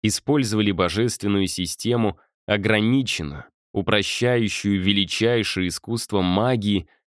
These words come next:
чтобы им мог пользоваться даже столь дикий народ. Но сейчас он понимал, почему сгинул его собрат.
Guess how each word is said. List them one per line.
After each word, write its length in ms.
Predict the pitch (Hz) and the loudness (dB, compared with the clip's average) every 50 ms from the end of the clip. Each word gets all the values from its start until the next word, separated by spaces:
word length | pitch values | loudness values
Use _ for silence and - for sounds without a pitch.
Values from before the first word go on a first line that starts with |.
| _ _ | _ _
чтобы 440 | - - - - 117 110 95 117 - | -12 -6 -2 -2 0 0 0 -2 -4
им 260 | - - 127 131 123 | -2 -2 0 2 2
мог 360 | 110 110 113 113 107 - - | 2 2 2 0 0 -2 -6
пользоваться 680 | - - 120 131 123 113 107 107 107 104 - - 104 98 | -2 0 2 2 2 0 0 0 0 0 0 0 0 0
даже 300 | 92 104 95 101 98 90 | 0 0 0 0 0 -2
столь 380 | - - - - 123 127 113 | -2 -4 -2 0 0 2 0
дикий 580 | 98 87 78 71 92 101 107 104 - - 101 98 | -2 -4 -6 -2 0 0 0 0 0 -2 0 0
народ. 580 | 92 87 87 87 98 104 90 78 - - - _ _ _ _ _ _ _ _ _ _ _ _ _ - | 0 0 0 0 0 -2 -2 -2 -6 -10 -18 _ _ _ _ _ _ _ _ _ _ _ _ _ -4
Но 220 | 92 95 95 95 | 0 0 2 2
сейчас 480 | 90 - 104 92 - - 113 110 - - | 0 0 -2 -2 0 0 0 0 2 0
он 140 | 107 104 95 | 0 0 0
понимал, 520 | - 110 107 107 104 107 117 120 117 104 | 0 0 2 2 2 2 2 0 0 -2
почему 520 | - - 117 110 - - 110 110 113 117 110 | -2 -2 -2 -2 0 0 0 2 2 0 0
сгинул 520 | 92 95 92 92 113 120 127 120 113 110 | -2 -2 -2 0 2 2 2 2 2 2
его 300 | 98 92 95 87 98 101 | 2 0 0 2 2 0
собрат. 680 | - - 98 90 87 85 104 113 104 78 - - - | 0 0 0 0 0 0 0 0 0 -2 -4 -8 -16